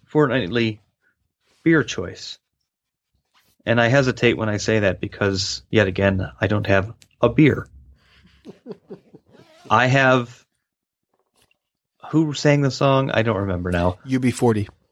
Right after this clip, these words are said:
Speaker 1: U B forty, thank you. Red, red wine. Be it from a box or a bottle, red wine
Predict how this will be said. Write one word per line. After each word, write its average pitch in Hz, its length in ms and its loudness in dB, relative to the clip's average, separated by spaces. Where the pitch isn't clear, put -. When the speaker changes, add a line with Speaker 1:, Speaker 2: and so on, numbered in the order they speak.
Speaker 1:
U 120 220 2
B 110 140 2
forty, 95 340 2
thank 107 240 0
you. 98 180 -6
Red, 151 440 2
red 120 360 2
wine. 82 300 -16
Be 131 120 4
it 135 120 2
from 131 220 0
a 120 60 0
box 117 400 0
or 110 120 0
a 101 60 -4
bottle, 87 460 -6
red 101 260 0
wine 87 380 -4